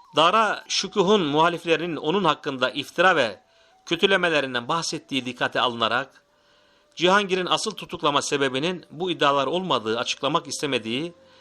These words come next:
bir takım baskılar altında kaldığı söylenebilir. Öte yandan Sirhindi Cihangir tarafından kibirlilikle suçlandığını, kendisinin hükümdar önünde secde etmeyi reddettiğini söyler.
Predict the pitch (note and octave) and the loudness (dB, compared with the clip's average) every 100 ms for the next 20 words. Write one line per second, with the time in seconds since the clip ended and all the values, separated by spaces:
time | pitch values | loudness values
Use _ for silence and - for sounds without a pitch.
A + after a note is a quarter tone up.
0 | _ - G#3 F3 - B2 C3+ - E3 D3+ | _ -6 -2 0 0 -2 -2 -2 0 2
1 | B2+ - A#2 A2 C3 B2+ A#2+ C3 - A2+ | 2 -2 -6 -4 0 0 0 -4 -2 -4
2 | G#2+ F#2+ F2 F2 - - - A3 D#4+ D#4 | -4 -6 -12 -16 -18 -20 0 0 4 2
3 | A3 F#3+ B3 - _ - - B3 B3 A#3+ | 4 2 2 -6 _ -10 -2 0 2 0
4 | A3 B3+ B3+ - E3+ G3+ G#3+ A#3+ B3+ G3 | 0 0 -2 -8 -4 4 4 2 -2 2
5 | F3 D#3 D#3+ D#3 D#3+ - F3+ F#3 F#3 G3+ | 2 0 0 0 0 -6 0 2 2 0
6 | F#3 - D3 - D3 B2 A2+ G#2 A2+ D#3 | 0 -2 -2 2 2 2 -2 -2 -6 -8
7 | - _ - - - G3+ A3 A#3+ B3 G#3+ | -12 _ -20 -18 0 2 2 -2 -4 -4
8 | - G#3+ A3+ A3+ F3+ D#3+ D#3 - E3+ F3+ | -4 0 2 4 2 0 0 0 0 0
9 | E3+ E3 D#3 F#3+ G3+ _ _ _ _ - | -2 0 2 2 0 _ _ _ _ -2
10 | F3 F#3+ E3+ - C3+ C#3+ D3+ A2+ F2 E2+ | 0 2 0 -2 -2 -2 -2 -2 -4 -6
11 | - | -14